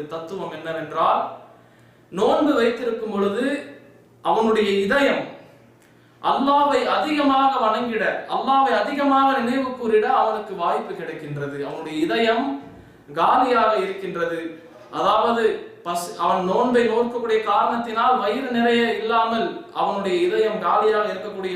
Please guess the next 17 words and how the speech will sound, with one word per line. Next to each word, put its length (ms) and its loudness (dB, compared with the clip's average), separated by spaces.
சூழ்நிலையின் 480 -6
காரணமாக 560 0
அல்லாஹ்வை 380 2
அதிகமாக 520 0
நினைக்கக்கூடிய 560 -4
அந்த 160 -4
தரு-, 320 -2
அந்த 180 -2
ஒரு 120 -6
நல்ல 180 -2
ஒரு 100 0
வாய்ப்பை 400 -2
நோன்பு 340 -6
நமக்கு 240 -6
ஏற்படுத்தி 400 -8
தருகின்றது. 580 -10
இதுவும் 340 0